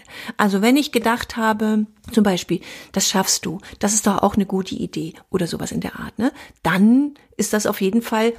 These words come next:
mein Muster des Gelingens. Wenn ich gesagt habe, „Ich brauche Unterstützung, jetzt frage ich die und die und die hilft mir“, das hat total gut. Oder um Hilfe bitten, haben wir ja auch in der Hilfefolge gehabt, ne? Wenn ich also merke, um Hilfe bitten ist total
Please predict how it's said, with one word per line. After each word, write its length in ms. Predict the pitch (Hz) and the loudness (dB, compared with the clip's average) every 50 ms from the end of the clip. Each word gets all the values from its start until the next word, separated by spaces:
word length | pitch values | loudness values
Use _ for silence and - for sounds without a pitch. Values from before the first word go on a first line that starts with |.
| - _ | -4 _
mein 360 | 196 185 185 185 196 202 202 | 0 0 2 2 4 4 6
Muster 500 | 202 208 214 220 214 - - - 226 214 | 6 6 6 4 2 0 -2 -2 -4 -4
des 240 | 214 208 202 - - | -2 -4 -6 -4 -4
Gelingens. 500 | 208 190 185 175 165 - - - - - - - _ | -2 -2 -2 -4 -6 -6 -8 -10 -14 -16 -20 -8 _
Wenn 200 | - 190 196 208 | 2 4 6 6
ich 240 | 214 208 - - - | 4 2 0 -6 -6
gesagt 360 | 208 196 - 202 196 - - | -6 -4 -4 -4 -4 -2 -4
habe, 140 | 202 202 202 | -6 -4 -4
„Ich 140 | 175 - - | -8 -8 -6
brauche 340 | - 185 180 185 202 - | -2 0 0 0 0 2
Unterstützung, 520 | - 185 175 185 175 - 330 359 - 294 240 | 0 0 0 -2 0 0 0 0 2 2 2
jetzt 120 | 214 - - | 2 0 -4
frage 220 | - 196 185 180 | -4 -4 -4 -4
ich 100 | 185 - | -6 -6
die 140 | - 202 185 | -4 -4 -2
und 140 | 185 185 214 | -2 0 2
die 100 | 233 240 | 4 4
und 60 | 220 | 4
die 80 | 208 | 2
hilft 280 | 190 180 180 180 - - | 2 0 -2 -2 -2 -4
mir“, 60 | 175 | -6
das 140 | 175 - - | -6 -4 -8
hat 80 | 170 - | -8 -8
total 320 | - - - 196 185 190 | -8 -6 -2 -2 -2 0
gut. 160 | - 208 190 | 0 0 0
Oder 160 | - 190 196 | 2 2 2
um 100 | - 202 | 2 2
Hilfe 360 | 196 190 202 226 247 - 285 - | 2 4 4 4 4 4 2 2
bitten, 260 | 208 - - 190 185 | 2 0 0 0 2
haben 80 | 196 | 4
wir 80 | 196 196 | 4 4
ja 120 | 196 190 190 | 4 4 4
auch 40 | 208 | 4
in 80 | 202 | 4
der 80 | 196 202 | 2 4
Hilfefolge 640 | 196 214 233 254 - 233 - - 190 180 175 - - | 2 2 2 2 0 -4 -4 -2 -2 -2 -2 -4 -6
gehabt, 440 | - 175 170 180 170 - _ _ - | -6 -6 -4 -4 -6 -8 _ _ 0
ne? 140 | 196 233 262 - - - - - - - - | 0 0 0 0 -6 -12 -12 -12 -14 -6 2
Wenn 120 | - 202 208 | 4 4 4
ich 140 | 208 - - | 4 4 0
also 180 | 185 185 185 | -2 0 0
merke, 540 | 180 185 196 233 269 349 381 - 254 208 202 - - - _ | 0 0 2 2 0 0 0 -2 -2 -2 -2 -4 -10 -6 _
um 80 | 196 196 | -2 0
Hilfe 420 | 196 214 240 320 392 381 - 226 | 2 4 4 4 4 4 2 -4
bitten 440 | 196 190 185 190 - 185 185 185 185 - - - - | -2 -2 -4 -2 -2 -2 -2 -2 -4 -8 -18 -2 -2
ist 140 | 226 226 - | -2 0 0
total 540 | 226 220 - - - 202 196 190 185 185 | -2 -4 -4 -6 -4 -2 -2 0 -2 -4